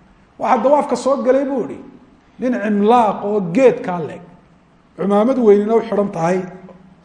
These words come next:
oo culimada ca-, cajamta ka mid ah, oo Iiraan iyo Raafidi ah.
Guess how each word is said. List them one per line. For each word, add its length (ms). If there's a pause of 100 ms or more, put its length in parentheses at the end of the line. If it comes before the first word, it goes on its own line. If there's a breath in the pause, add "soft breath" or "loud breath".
(460 soft breath)
oo 120
culimada 400
ca-, 320 (120)
cajamta 460
ka 120
mid 160
ah, 80 (1800)
oo 160
Iiraan 400
iyo 120
Raafidi 500
ah. 80